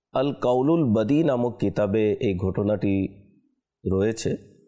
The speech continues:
হযরত আবু বকর শিবলি বাগদাদি রাহমাতুল্লাহ তাআলা আলাইহি বলেন, "আমি আমার মরহুম প্রতিবেশীকে স্বপ্নে দেখে জিজ্ঞাসা করলাম, 'মা ফাআলাল্লাহু বিকা?' আল্লাহ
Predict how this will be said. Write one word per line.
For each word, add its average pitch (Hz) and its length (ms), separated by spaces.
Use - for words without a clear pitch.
হযরত 147 520
আবু 123 320
বকর 123 440
শিবলি 117 680
বাগদাদি 90 600
রাহমাতুল্লাহ 101 720
তাআলা 90 320
আলাইহি 92 220
বলেন, 85 280
"আমি 156 300
আমার 156 260
মরহুম 113 480
প্রতিবেশীকে 120 840
স্বপ্নে 123 480
দেখে 117 300
জিজ্ঞাসা 98 540
করলাম, 90 500
'মা 110 300
ফাআলাল্লাহু 104 840
বিকা?' 85 440
আল্লাহ 139 400